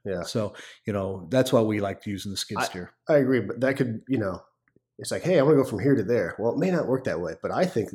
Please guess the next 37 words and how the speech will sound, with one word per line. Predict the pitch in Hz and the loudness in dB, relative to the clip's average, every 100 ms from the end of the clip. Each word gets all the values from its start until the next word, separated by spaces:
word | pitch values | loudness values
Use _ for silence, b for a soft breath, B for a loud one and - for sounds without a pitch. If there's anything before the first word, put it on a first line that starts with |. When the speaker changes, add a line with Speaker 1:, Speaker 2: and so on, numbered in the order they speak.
| - | -8
Speaker 1:
the | 98 90 | -6 -2
end | 117 104 92 - _ _ _ - | -2 -2 -4 -12 _ _ _ -2
product | 127 117 - | 0 0 -2
is, | 98 - _ _ | -8 -10 _ _
like, | 104 92 - - | -8 -8 -10 -16
it's | - | -14
a | |
cooler | - 143 160 | -4 2 2
product | - 147 190 - | 2 2 0 0
'cause | 98 | -4
you | 101 | -2
got | 101 | -2
a | |
Speaker 2:
Correct. | 87 110 | 0 0
Speaker 1:
winding | 127 127 123 | 2 4 2
trail. | 123 131 131 131 | 2 2 4 2
You | 101 | 0
use | 104 127 | 0 -2
kinda | - 120 | 0 -2
like, | 101 82 b b b _ | -2 -8 b b b _
you | 107 | -8
find | - 117 123 | -4 -4 -2
the | |
low | 110 123 | 2 2
spot | 120 131 123 | 4 0 -2
to | |
cross. | 107 123 123 127 | -4 -2 0 0
So | 110 - | -2 -2
I | 143 | 0
think | 175 127 - | 2 2 -2
it's | 87 - | -6 -4
neat. | 110 123 | 0 2
Speaker 2:
And | 110 | 4
you | 196 | 4
can | - | 6
also | 131 131 - 120 | 6 6 4 4
accent, | 123 - - 113 110 | 2 0 0 0 0